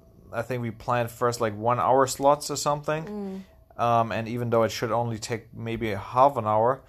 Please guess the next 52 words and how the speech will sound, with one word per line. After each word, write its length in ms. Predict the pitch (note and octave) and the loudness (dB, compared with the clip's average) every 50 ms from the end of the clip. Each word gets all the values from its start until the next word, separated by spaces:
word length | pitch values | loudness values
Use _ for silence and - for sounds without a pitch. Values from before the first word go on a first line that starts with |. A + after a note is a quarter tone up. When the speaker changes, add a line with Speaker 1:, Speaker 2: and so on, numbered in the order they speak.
| - - - _ _ - | -20 -20 -20 _ _ -2
Speaker 1:
maybe 220 | C#3 D#3 D#3+ D3+ | 0 2 2 2
some 180 | C3 - C#3 B2 | 2 0 -2 -2
people 240 | B2+ B2+ A#2 A#2+ | -4 -4 -4 -4
come 240 | A2+ - A#2+ A2 A2 | -2 -2 -2 -2 0
late 400 | A2+ B2+ C#3 C#3+ D3 D3 D3 D3 | 2 2 4 4 4 2 2 0
and 100 | A2+ G#2+ | -2 -4
then 140 | A2 G#2+ G#2+ | -6 -6 -6
you, 80 | G#2+ G#2+ F#2+ E2+ | -6 -6 -8 -8
you 120 | G#2 G#2+ | -10 -12
talk 300 | G2+ - - C3+ C#3 C3+ | -6 0 2 2 2 2
to 80 | - A#2+ | -2 -2
them, 220 | A#2 A#2 A#2 A#2 A#2 | -2 0 0 0 -2
do 100 | A2 A2 | -4 -4
some 140 | G#2+ A2 G2+ | -4 -6 -8
small 260 | - - A2+ A#2 A#2+ | -6 -4 -2 -2 0
talk. 260 | A#2 B2 A2+ A2 - - - - - - - - | 0 0 0 -2 -4 -10 -20 -20 -20 -20 -20 -6
And 160 | - - A#2+ A#2+ | -4 -2 2 4
so 80 | C3+ C3 | 6 8
I 120 | A#2+ B2+ | 8 6
think 260 | B2+ - D3+ D3 C3+ | 6 2 -2 -2 0
it 100 | C3+ B2 | 0 0
was 340 | A#2+ A#2+ B2 A#2+ A#2+ A2+ A2 | 2 4 4 4 4 2 0
more 260 | A2+ A#2 A#2 A#2+ A#2+ | -2 0 2 4 4
like, 360 | A#2 A2+ G#2+ G#2 G2+ F#2+ - - _ _ | 4 4 4 2 0 -2 -8 -18 _ _
it 80 | - A2 | -8 -4
was, 260 | A#2 A#2+ A#2+ A#2 A#2+ - | 0 0 0 -2 -4 -8
the 220 | - - A#2+ B2 A#2+ | -14 -8 -6 -6 -2
best 300 | G#2+ B2 B2+ B2 - - | 0 0 0 0 0 0
way 200 | A#2+ A#2 A#2 A2+ | 2 2 2 2
would 200 | A2 A2 G#2+ - | 2 -2 -4 -6
be 240 | - A2 G#2 G2+ G2+ G2 F#2+ - - - | -6 -6 -6 -6 -6 -6 -8 -12 -16 -10
every 560 | A#1+ F2 A2 G#2 G#2 G#2+ G#2+ G#2 G2+ G2 F#2+ - | -6 -4 -4 -2 -2 -2 -2 -2 -2 -2 -4 -4
one 220 | D#2 G2 G#2+ G#2 | -4 -2 -2 -2
and 80 | G2 F#2+ | 0 -2
a 40 | F2+ | -2
half 220 | G2 E2+ D#2+ - | -2 -4 -4 -4
hours 380 | D2 C2+ C#2 C2+ E2+ - - - - - | -4 -4 -4 -4 -6 -8 -12 -18 -18 -14
Speaker 2:
Mm. 300 | - G#3 G#3 G3+ G3 F#3+ F#3 - - _ _ _ - | -10 -8 -8 -6 -8 -8 -10 -14 -20 _ _ _ -14
Speaker 1:
to 100 | - A2+ | -10 -6
do 320 | A2 A2+ A2+ A2+ A2+ - - - | -2 0 0 0 0 0 -4 -8
each 220 | - A2+ A2+ G#2 - | -10 -8 -6 -6 -6
slot, 400 | - - G2+ F#2 E2 E2 - - - - - - | -2 0 2 2 2 2 0 -6 -16 -20 -18 -12
and 180 | - G2+ G2+ G2+ | -8 -6 -4 -2
then 100 | G#2 G#2 | -2 -2
you 100 | G2+ G2 | -2 0
Speaker 2:
Mm. 40 | G2+ G2+ | 2 2
Speaker 1:
have 160 | G2 G2+ G2 G2 | 2 2 0 -2
more 240 | G2+ G2 F#2+ F#2 F2 | -4 -4 -2 -2 -2
time. 420 | - - - G2 F2 E2 E2 F#2+ - - - - - | -4 -6 -6 -6 -4 -6 -6 -10 -14 -20 -20 -20 -14
Speaker 2:
Yeah. 240 | - G3 G3+ F#3+ F3 | -6 -4 -2 0 0
Speaker 1:
And 80 | E3 D#3+ | 0 -2
then, 240 | D3+ G2 G2 F#2+ | -2 -4 -4 -6